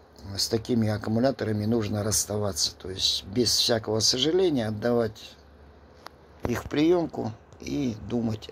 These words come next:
о приобретении новых батарей. Сейчас я сниму видео на камеру з-, зонд и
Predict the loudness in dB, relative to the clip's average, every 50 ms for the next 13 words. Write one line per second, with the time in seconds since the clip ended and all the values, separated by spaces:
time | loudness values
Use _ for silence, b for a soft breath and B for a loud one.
0 | -10 -6 -2 -2 -2 -2 -4 -6 0 2 2 2 2 2 0 -2 -2 2 2 2
1 | 4 2 2 0 -4 -6 -16 B B B B B B B B B B 4 6 8
2 | 8 8 6 4 2 0 -2 -2 0 2 2 2 0 -2 -6 B B B B B
3 | B B B -2 2 6 6 6 6 6 4 2 2 0 0 0 0 0 2 2
4 | 2 2 0 -6 -12 -20 -20 -20 -20 -20 -20 -20 -20 -20 -20 -20 -20 -20 -20 -20
5 | -20 -18 -12 -6 -2 -2 0 4 4 4 6 6 4 2 4 4 4 4 4 2
6 | 2 2 0 0 -4 -6 -6 -6 0 2 2 4 4 2 0 -4 -12 -12 -14 -14
7 | -12 -8 -4 -2 0 0 0 -2